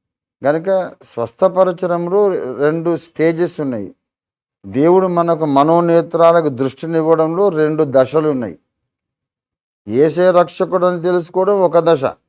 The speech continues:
వాక్య సత్యాలు తెలుసుకోవడం రెండవ దశ. కనుక ఆ level of enlightenment, understanding, revelation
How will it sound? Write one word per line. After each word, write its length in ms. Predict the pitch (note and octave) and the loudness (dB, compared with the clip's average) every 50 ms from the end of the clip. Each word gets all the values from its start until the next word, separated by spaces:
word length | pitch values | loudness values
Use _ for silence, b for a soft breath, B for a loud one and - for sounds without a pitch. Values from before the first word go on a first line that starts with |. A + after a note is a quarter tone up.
| _ _ _ _ - | _ _ _ _ -14
వాక్య 500 | F#2 F#2 G#2 A#2+ D#3 E3 - - G3+ F3 | -6 -2 0 2 0 0 0 0 -2 0
సత్యాలు 560 | - F#3+ F#3 F3 F#3 - F#3+ F#3 F#3 F#3 F#3+ | 2 0 0 -2 -2 -2 0 2 2 2 0
తెలుసుకోవడం 760 | F3 F3+ F#3+ F#3 F#3 F3 - - F#3+ G3 G3 G3+ A3 A3 G3+ | -2 -4 -4 -4 -6 -6 -6 -4 -4 -2 -2 -2 -4 -6 -4
రెండవ 580 | D#3+ D3+ D#3+ E3+ F3+ G3 F#3 F3 D#3 B2 A#2 | -2 -2 -2 0 2 2 2 2 2 0 0
దశ. 140 | G#2 - - F2 - _ _ _ _ _ _ _ _ _ F3+ | -4 -4 -8 -14 -14 _ _ _ _ _ _ _ _ _ -6
కనుక 200 | F#3+ G3+ G#3 G#3 | -6 -4 -4 -4
ఆ 340 | G#3+ G3 - - - D#3+ E3+ F3 F3+ F3+ F3 F3 E3+ E3+ E3 D#3+ D#3 D3+ D3 D3 - - | -4 -4 -4 -4 -2 0 2 4 4 4 4 4 2 2 0 0 -2 -4 -6 -10 -12 -12
level 460 | A2 A2 A2+ B2+ E3 F#3 G#3 A3+ A3+ | -10 -2 2 2 4 4 4 4 4
of 200 | A3 A3 G#3+ F#3+ | 4 2 2 0
enlightenment, 1080 | D#3+ - - C#3+ D3+ D#3 E3+ F3+ F#3+ G3+ G3 E3 - F#3+ F#3+ F#3+ F#3 F#3 F#3 F#3 F#3 | -2 -4 -2 -2 0 0 0 0 2 0 0 -2 -4 -6 -6 -4 -6 -6 -6 -6 -8
understanding, 840 | - C#3+ D3 D#3 D#3 E3+ D#3 - - F3 E3 E3 E3 E3 E3+ F3 E3+ D3 | -8 -8 -6 -4 -4 -6 -6 -6 -6 -4 -4 -4 -4 -6 -6 -6 -6 -4
revelation 720 | C3+ C#3 C#3 D3 D#3+ D#3+ E3 E3 D#3+ D3+ - D#3+ D3+ D3 | -4 -2 0 -2 -2 0 -2 -2 -4 -4 -6 -6 -6 -8